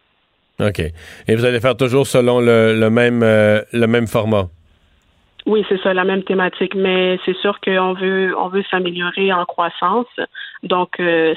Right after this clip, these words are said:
Speaker 2: c'est ça.
Speaker 1: Mhm. Euh, donc, les gens qui voudraient voir vos, euh, vos reportages, euh, votre chaîne YouTube s'appelle comment ? On la trouve comment ?
Speaker 2: Oui, dans le fond, vous pouvez taper Nurse,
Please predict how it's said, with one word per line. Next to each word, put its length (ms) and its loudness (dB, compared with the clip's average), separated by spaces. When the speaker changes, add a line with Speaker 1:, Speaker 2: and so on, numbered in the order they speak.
Speaker 2:
c'est 160 -2
ça. 100 -4
Speaker 1:
Mhm. 260 -2
Euh, 140 0
donc, 160 2
les 120 4
gens 160 4
qui 340 2
voudraient 600 4
voir 520 4
vos, 420 4
euh, 500 6
vos 120 2
reportages, 760 2
euh, 240 6
votre 240 2
chaîne 340 2
YouTube 380 2
s'appelle 340 0
comment ? 240 2
On 60 2
la 120 4
trouve 220 0
comment ? 320 2
Speaker 2:
Oui, 260 0
dans 120 0
le 80 -2
fond, 280 -2
vous 100 -4
pouvez 300 -2
taper 640 0
Nurse, 440 0